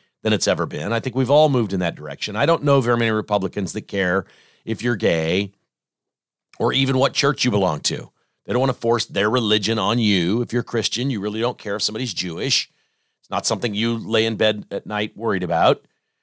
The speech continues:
I think we're moving to the, uh, a little more socially acceptable, uh,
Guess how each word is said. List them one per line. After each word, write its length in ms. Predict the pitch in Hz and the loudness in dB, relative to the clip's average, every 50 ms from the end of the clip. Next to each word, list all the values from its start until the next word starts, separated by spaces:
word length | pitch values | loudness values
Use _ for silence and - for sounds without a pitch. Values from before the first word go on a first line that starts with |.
| _ _ _ _ _ - | _ _ _ _ _ -4
I 80 | 101 | -4
think 220 | - - 139 139 - | -2 -2 -4 -2 0
we're 140 | 135 135 | 0 2
moving 840 | 120 113 117 123 139 160 180 143 131 113 98 92 101 120 139 151 160 156 _ _ _ _ _ _ _ _ _ - | 2 2 2 4 4 4 4 4 2 2 2 2 0 -2 -2 -2 -4 -6 _ _ _ _ _ _ _ _ _ -4
to 400 | - 123 117 110 110 104 104 104 | 0 0 2 2 2 2 0 0
the, 240 | 98 104 101 95 - - - - | 0 0 0 0 -4 -10 -16 -12
uh, 260 | - 80 92 90 - - | -10 -8 -8 -8 -8 -6
a 60 | 104 | -6
little 220 | 107 117 117 113 | -4 -2 -2 -2
more 140 | 107 107 104 | 0 0 0
socially 880 | - - - 131 127 135 127 - - 117 117 117 117 113 113 113 104 - _ _ _ _ _ _ _ _ _ _ _ _ _ | 0 0 2 4 4 4 4 2 0 0 0 2 2 2 0 0 -2 -6 _ _ _ _ _ _ _ _ _ _ _ _ _
acceptable, 720 | - 107 - - - - 127 113 - - 117 101 107 95 - - - _ - | -6 -4 -2 0 2 2 2 2 0 -2 0 0 0 -2 -2 -6 -14 _ -4
uh, 220 | 92 90 87 80 | -2 0 0 -2